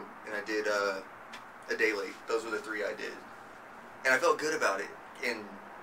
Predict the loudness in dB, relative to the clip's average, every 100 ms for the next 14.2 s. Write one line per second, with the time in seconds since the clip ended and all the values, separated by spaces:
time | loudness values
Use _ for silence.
0 | -14 -14 -12 -12 -12 -12 -14 -14 -14 -12
1 | -12 -12 2 6 8 6 6 6 4 2
2 | 0 -2 -8 -10 -2 -2 2 2 2 -2
3 | -4 -4 -4 -6 -8 0 0 0 -2 -2
4 | -4 -12 -14 -14 -14 -14 -14 -14 -14 -14
5 | -2 6 6 6 4 4 4 4 2 0
6 | -4 -4 -8 -14 -14 -14 -14 -16 -14 -4
7 | 4 6 4 2 0 -2 -2 -10 -14 -6
8 | 2 8 8 6 2 0 -4 -10 -12 -14
9 | -14 -4 4 4 4 2 0 2 2 2
10 | 4 6 6 2 -6 -4 -2 -2 -4 -10
11 | -14 -12 -8 0 4 6 4 2 0 0
12 | -2 -2 -6 -10 -12 -12 -14 -12 -2 0
13 | 2 2 0 2 2 2 -2 -4 -2 0
14 | 0